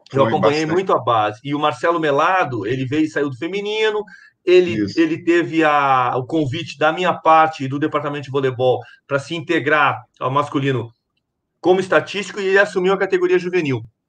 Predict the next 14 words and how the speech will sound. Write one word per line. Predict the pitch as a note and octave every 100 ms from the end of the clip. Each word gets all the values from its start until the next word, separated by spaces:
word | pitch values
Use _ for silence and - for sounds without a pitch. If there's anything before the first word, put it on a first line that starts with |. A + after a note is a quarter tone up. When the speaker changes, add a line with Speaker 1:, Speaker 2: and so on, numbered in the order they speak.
| _ _ _ _ _
Speaker 1:
E | B2
eu | D3
lembro | D#3 F#3+ F#3+
muito | E3 G#3+ C4 F3+ B2 A2+ - - _
desse | D#3 F3+ F#3
nível | E3+ B3 B3+
juvenil | F3+ F3 D3+ C#3+ G#3
desse | D#3 C3+ D3
ano, | C#3+ G3 F#3
era | D#3+
altíssimo. | F3+ F3+ - F#3 G3 B2 A2
Lucarelli, | A#2 D#4 A3+ F#3 C3 B2+ D#3+ D#3 G#2+ F#2
Otávio, | D#3+ F3+ G3+ B2 C#3+ E3+ C3+ A2 - _ - _ -
Michel, | F3 A#2+ - C3+ D#3+ E3 A#2+